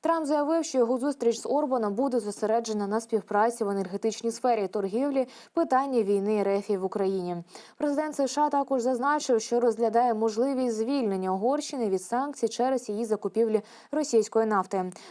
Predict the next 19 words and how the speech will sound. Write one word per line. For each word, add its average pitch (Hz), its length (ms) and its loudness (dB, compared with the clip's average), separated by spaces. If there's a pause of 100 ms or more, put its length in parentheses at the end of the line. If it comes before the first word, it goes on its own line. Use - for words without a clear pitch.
(100)
«Ми 349 160 4
розглядаємо 247 640 2
це 233 140 2
питання, 240 500 2
тому 220 320 0
що 233 200 0
йому 214 260 2
дуже 233 300 2
важко 220 420 0
отримувати 208 580 2
нафту 233 380 0
і 202 40 2
газ 208 280 0
з - 40 -4
інших 202 340 -2
регіонів», 202 600 2
сказав 196 400 -2
Трамп 254 260 -2
журналістам 240 840 -2